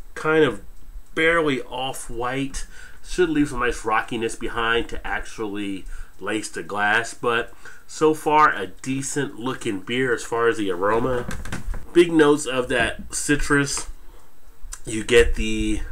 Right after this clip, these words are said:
grapefruit, you get the orange, get somewhat of the tangerine out of this one. Comes out of the glass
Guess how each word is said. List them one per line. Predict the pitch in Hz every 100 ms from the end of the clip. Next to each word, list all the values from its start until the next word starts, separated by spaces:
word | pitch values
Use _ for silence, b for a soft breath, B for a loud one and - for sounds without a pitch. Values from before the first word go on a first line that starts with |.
| -
grapefruit, | 127 127 - 117 101
you |
get | 101 -
the |
orange, | 104 110 110 113 104 - - - b b b b b b b b - - - - -
get | 131 117
somewhat | 131 120 117
of | 107
the |
tangerine | - - 113 107 110 110 113 120
out | 110 117
of | 104
this | 110 -
one. | 123 120 117 B B B B B - - -
Comes | 165 180
out | 165
of | 143
the |
glass | 107 123 127 135 -